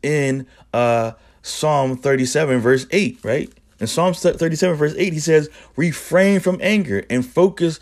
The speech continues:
and, and forsake wrath." So do you think that David doesn't understand, doesn't know what it's like to feel like how we feel when we see evil things happening around us in our world? David wasn't some type of superhuman. I mean, read the scriptures. He wasn't.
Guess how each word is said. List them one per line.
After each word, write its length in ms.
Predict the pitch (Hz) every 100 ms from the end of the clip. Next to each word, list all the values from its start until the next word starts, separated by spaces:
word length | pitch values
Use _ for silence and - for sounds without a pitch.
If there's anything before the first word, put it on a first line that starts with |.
| -
and, 160 | 139 -
and 140 | 143
forsake 580 | - 165 165 - 190 170
wrath." 480 | - 185 170 95 - _ _ _ _ _ _ _ _
So 140 | 123
do 120 | 120
you 100 | 175
think 180 | 202 214
that 160 | 175 131
David 320 | 143 190 196
doesn't 260 | 180 180 180
understand, 640 | 180 160 - 170 196 185
doesn't 260 | 165 156
know 160 | 123 156
what 220 | 185 175
it's 140 | 160 120
like 280 | 160 175 - -
to 80 | -
feel 320 | - - 170
like 180 | 180 175
how 180 | 156 160
we 140 | 170
feel 480 | 156 - 170 190 202 - - -
when 160 | 120
we 100 | 160
see 300 | 165 - 175
evil 360 | 170 160 185 165
things 280 | - 175 143
happening 540 | 147 185 185 190 190
around 400 | 123 127 165 185
us 200 | 208 - - _ -
in 120 | 151
our 140 | 135
world? 440 | 107 131 175 190 - _ _ _ - -
David 260 | 185 240
wasn't 220 | 190 160
some 140 | - 160
type 200 | 147 104
of 80 | -
superhuman. 640 | 147 156 135 135 170 180
I 40 |
mean, 220 | 185 190 180
read 200 | 214 208
the 60 |
scriptures. 420 | 208 - 214 110
He 100 | 127
wasn't. 400 | 196 - 202 -